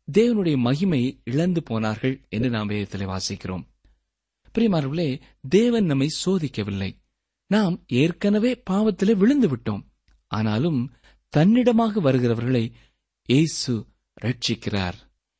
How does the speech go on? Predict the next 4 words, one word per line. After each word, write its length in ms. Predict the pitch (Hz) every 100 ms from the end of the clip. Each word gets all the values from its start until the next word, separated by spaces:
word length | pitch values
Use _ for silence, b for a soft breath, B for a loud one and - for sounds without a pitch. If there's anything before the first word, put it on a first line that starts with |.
| -
எனவே 480 | 233 254 202 202 b b _
கிறிஸ்துவை 580 | 240 254 - 247 226 -
ஏற்றுக்கொள்ள 840 | 127 156 151 - 113 123 160 127 b _ _ _
காலம் 480 | - 175 233 247 220